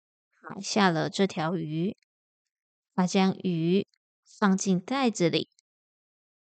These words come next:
然后请店主暂时保管。当乡下人回来后，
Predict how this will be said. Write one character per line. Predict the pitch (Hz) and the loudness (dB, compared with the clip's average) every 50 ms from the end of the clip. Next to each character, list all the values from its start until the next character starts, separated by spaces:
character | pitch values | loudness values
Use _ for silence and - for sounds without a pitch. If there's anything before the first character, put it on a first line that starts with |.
| _ _ _ _ | _ _ _ _
然 | - 233 254 262 | -2 -2 -2 0
后 | - 349 349 | 2 2 2
请 | 330 - - - 185 185 | 2 0 -2 0 0 -2
店 | - - 302 302 277 247 214 | -2 -2 -2 0 2 2 0
主 | - - 185 156 - - - _ | 0 -2 -4 -4 -4 -6 -10 _
暂 | - - 233 214 196 196 | -2 2 4 4 4 2
时 | - - - - 170 165 170 - | 0 -4 -4 -4 -2 -4 -4 -4
保 | _ - 160 156 170 | _ -4 -2 -2 -2
管。 | - - 240 220 - - - _ _ _ _ _ _ _ _ _ _ _ _ _ _ _ _ _ _ _ _ _ _ _ _ _ _ _ _ _ _ _ _ _ _ | -2 0 0 0 0 -2 -6 _ _ _ _ _ _ _ _ _ _ _ _ _ _ _ _ _ _ _ _ _ _ _ _ _ _ _ _ _ _ _ _ _ _
当 | - 180 170 180 185 190 | 2 2 4 4 4 2
乡 | - - - 202 190 190 | 2 0 2 2 4 4
下 | - - 214 190 180 | 2 2 2 2 4
人 | 165 160 160 156 156 175 190 | 2 2 -2 -4 -4 -4 -4
回 | - - 175 165 175 | -2 0 2 2 2
来 | 185 180 156 190 | 2 2 0 -2
后， | - - 262 247 226 - | 0 2 4 4 4 4